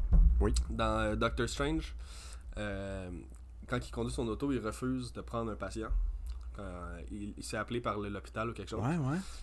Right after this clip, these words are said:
Speaker 2: Puis l'hôpital, il dit, « Ah, c'est un, euh, ce serait un soldat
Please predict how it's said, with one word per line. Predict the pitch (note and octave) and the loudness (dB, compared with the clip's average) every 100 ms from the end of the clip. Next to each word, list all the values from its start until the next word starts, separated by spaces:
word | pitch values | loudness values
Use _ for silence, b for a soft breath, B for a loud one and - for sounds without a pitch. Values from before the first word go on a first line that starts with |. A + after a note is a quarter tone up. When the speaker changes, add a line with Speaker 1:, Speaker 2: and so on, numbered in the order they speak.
| - - | -12 -8
Speaker 2:
Puis | A2+ | -6
l'hôpital, | G#2 - B2 | -6 -4 -4
il | A2+ | -2
dit, « | G#2+ A2+ | -2 -2
Ah, | B2+ | -2
c'est | A#2+ | -2
un, | |
euh, | A2 G#2+ G#2+ G#2+ G#2+ G#2 G2+ G2 G2 - - - - | -2 0 -2 -2 -4 -6 -8 -8 -10 -14 -18 -16 -12
ce | G#2+ | -8
serait | - | -2
un | B2 | 0
soldat | - A#2+ B2 D3 | 0 0 0 0